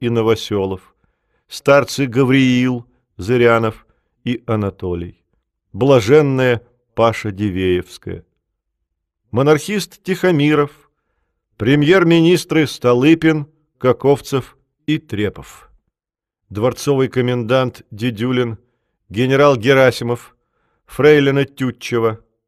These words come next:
журналист Меньшиков, протоиереи Востоков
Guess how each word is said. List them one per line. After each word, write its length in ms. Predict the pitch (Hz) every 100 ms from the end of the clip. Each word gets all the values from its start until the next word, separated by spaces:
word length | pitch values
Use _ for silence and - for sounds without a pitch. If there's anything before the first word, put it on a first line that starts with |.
| -
журналист 680 | 87 127 127 135 147 -
Меньшиков, 800 | 101 117 127 117 117 120 110 _ _ _ _ _
протоиереи 720 | - 135 139 143 143 151 147
Востоков 880 | 135 110 131 - 139 147 147 135 -